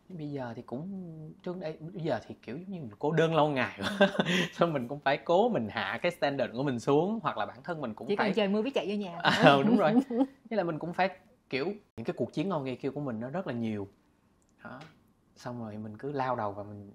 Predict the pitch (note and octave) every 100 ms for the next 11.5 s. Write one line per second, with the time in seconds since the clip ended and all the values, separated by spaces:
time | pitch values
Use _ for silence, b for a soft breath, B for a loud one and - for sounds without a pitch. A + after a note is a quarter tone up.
0 | - A#2+ D3+ E3+ C3+ C3 A#2 G#2 G#2 B
1 | B B B _ _ - C#3+ E3+ D3+ C#3+
2 | D#3+ G3+ G#3+ B B B _ A#2+ B2 A#2
3 | A2+ A#2 C3 D3+ F3+ G#2+ A#2+ D#3+ - G#3
4 | - D#3+ E3+ C#3 B2 D3+ D3+ D3 C#3 B2
5 | G#2 A#2 A#2+ A2+ A2 G#2 - _ _ _
6 | _ _ _ _ G#2+ A#2+ A2+ F#2 _ _
7 | _ _ _ _ - F#3 F3 C#4 C#4 C4+
8 | C#4+ D4 D4+ C#4 F#3 A3 F4 - b b
9 | b - A3 G#3+ G3+ A#3 A3+ A#3+ D#4 D#4+
10 | A#3+ F#3+ F#3 F#3 E3+ C4+ C#4 F3+ F#3 G#3+
11 | C4+ F3+ E3 D#3+ D#3+